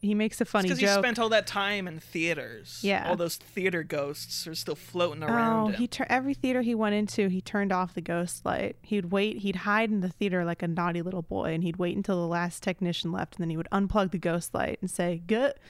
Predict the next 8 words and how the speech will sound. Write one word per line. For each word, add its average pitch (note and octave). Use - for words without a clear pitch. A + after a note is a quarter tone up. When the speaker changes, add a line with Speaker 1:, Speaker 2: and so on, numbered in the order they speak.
Speaker 1:
Sorry, -
hold F3+
on. -
<clears throat> A3
"Oi, G#4
ghosts! A4
<laughs> -
Oi, C#5+